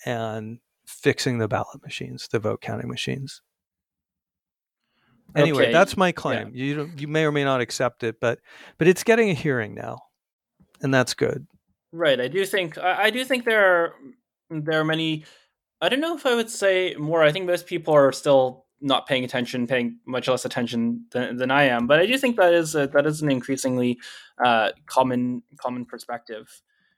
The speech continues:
Speaker 2: Uh, actually, this might be, this might be of interesting, uh, this might be interesting to you.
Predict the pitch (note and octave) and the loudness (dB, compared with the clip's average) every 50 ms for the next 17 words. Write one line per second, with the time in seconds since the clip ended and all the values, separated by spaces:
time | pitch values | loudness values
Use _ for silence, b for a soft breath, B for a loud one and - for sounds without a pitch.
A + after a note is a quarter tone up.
0 | _ _ - E3 - - C4 C#4 - E4 C#4+ D#4+ F4+ - D#4+ D#4+ D#4 D4 A#3+ A3 | _ _ -6 -4 -2 -2 -2 -2 -4 -6 -6 -6 -6 -4 -4 -4 -4 -6 -8 -10
1 | G#3 - F3+ G#3 G#3 - A3 G#3+ A3+ A3 A3 A3 G#3 F#3+ F3+ F3 E3 D#3 D#3+ E3 | -10 -8 -10 -10 -10 -10 -8 -6 -6 -6 -4 -2 -2 -2 0 0 -2 -4 -6 -8
2 | D#3 - - D#3 D3+ C#3+ D3 C#3 C3+ C3+ C3 B2+ A#2+ - _ _ - C#3 C#3 C3+ | -8 -6 -4 -2 -2 -2 -2 -2 -4 -4 -6 -10 -14 -20 _ _ -2 0 0 0
3 | C#3 D#3 D3+ G3 F#3 E3 D#3 D3 C3+ C3+ C3 - C3 A#2+ - - A#2+ A#2 A#2 A#2+ | 0 -2 0 0 0 2 2 2 0 0 0 -2 -6 -8 -4 -2 -2 0 0 -2
4 | B2 - A#2+ - - C3 B2 B2 A#2+ A#2 A#2 A#2 A#2 | -4 -6 -10 -10 -6 -4 -2 0 0 0 -2 -2 -4